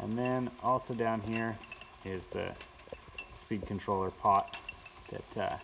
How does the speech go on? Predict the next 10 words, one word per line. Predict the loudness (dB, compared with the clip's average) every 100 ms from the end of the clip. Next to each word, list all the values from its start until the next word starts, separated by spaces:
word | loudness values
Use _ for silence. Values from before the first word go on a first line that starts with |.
| -12 -10 -10 -10 -16 -18 -10
tells | -2 0
it | 0
whether | 0 0
it | -2 -6
should | -2
go | 2 2
faster | 4 4 4 2 0 0
or |
slower. | 0 2 4 2 -2 -8 -8 -8 -12 -12 -10 -10 -6
So | -6